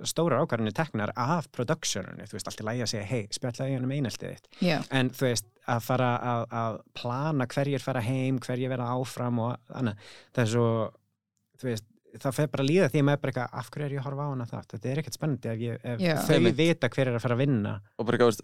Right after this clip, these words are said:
Speaker 3: þessum er greinilega bara haldið inni af því að þessi er með nógu mikið drama. Þú veist, þessum
Speaker 2: Já.
Speaker 3: er greinilega haldið inni af því að hann er með eitthvað sob story sem að verða geðvegt í makeover episodinu. Þú veist,
Speaker 1: Mm.
Speaker 3: svona,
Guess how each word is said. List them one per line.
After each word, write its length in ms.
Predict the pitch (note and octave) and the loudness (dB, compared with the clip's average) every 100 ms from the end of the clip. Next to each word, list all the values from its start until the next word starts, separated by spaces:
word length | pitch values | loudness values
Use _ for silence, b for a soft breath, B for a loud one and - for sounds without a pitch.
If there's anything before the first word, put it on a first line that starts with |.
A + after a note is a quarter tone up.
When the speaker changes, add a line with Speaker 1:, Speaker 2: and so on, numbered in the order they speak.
| - | 0
Speaker 3:
þessum 400 | C3+ B2+ C#3 B2+ | 2 4 4 4
er 120 | A#2+ - | 2 -4
greinilega 540 | - B2+ C#3 C#3 A#2 G#2 | 2 4 6 6 6 6
bara 140 | G#2+ | 4
haldið 400 | G2+ B2 A#2+ A2 | 2 0 0 0
inni 220 | A#2 G#2+ - | 2 2 2
af 140 | A2 | 0
því 140 | - A2 | 4 6
að 100 | G#2 A2 | 6 4
þessi 220 | - A2+ | 4 4
er 60 | G#2 | 6
með 100 | G#2 | 6
nógu 160 | G#2 G2+ | 6 4
mikið 100 | - | 4
drama. 420 | - A2 G2 - - b - | 4 4 2 -4 -10 b 2
Þú 40 | A#2+ | 2
veist, 120 | - | 6
þessum 220 | B2+ A#2 B2 | 4 6 4
Speaker 2:
Já. 20 | |
Speaker 3:
er 60 | |
greinilega 440 | A#2+ B2 B2+ B2 A2 | 6 6 6 4 4
haldið 380 | B2 A#2+ A#2 A#2+ | 2 2 4 4
inni 220 | A2+ G2 | 6 6
af 200 | A#1 G#2+ | 4 4
því 80 | - | 4
að 60 | G#2 | 4
hann 120 | A2 | 4
er 40 | A2 | 4
með 140 | G#2 | 4
eitthvað 100 | - - | 4 2
sob 180 | C3 - | 2 2
story 280 | - A2 | 4 4
sem 160 | G#2 A2+ | 4 4
að 80 | G#2+ | 4
verða 180 | G#2 G2+ | 4 4
geðvegt 560 | A#2+ C3 A#2+ G#2+ - | 6 8 6 2 0
í 280 | - A#2 A2 | 2 4 4
makeover 400 | A2 A2+ A2+ G2 | 4 4 6 4
episodinu. 420 | G2+ - F#2 - - | 4 -4 -6 -6 0
Þú 80 | B2 | 0
veist, 60 | G2+ | 2
Speaker 1:
Mm. 120 | B2+ | 2
Speaker 3:
svona, 400 | C#3 C#3+ B2+ | 4 6 4